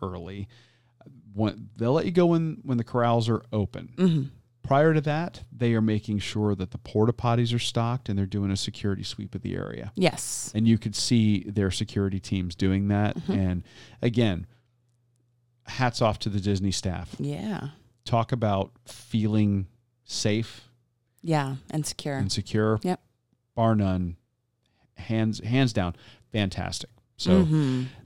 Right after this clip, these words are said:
Speaker 1: that pre-race area where you walk in and they've got the, that we talked about last week.
Speaker 2: Yeah. Character lines,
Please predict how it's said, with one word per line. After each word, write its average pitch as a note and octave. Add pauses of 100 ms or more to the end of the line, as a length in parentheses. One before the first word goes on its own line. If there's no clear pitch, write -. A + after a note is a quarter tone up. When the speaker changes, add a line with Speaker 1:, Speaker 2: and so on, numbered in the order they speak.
Speaker 1:
that A#2+ (580)
pre-race D3
area B2
where F#2+
you G2+
walk G2
in A#2+
and F#2+
they've F#2+
got G2+
the, A2+
that B2+
we B2+
talked B2
about C3
last C#3
week. F#2+ (240)
Speaker 2:
Yeah. F#3+ (320)
Character D#4+
lines, G#3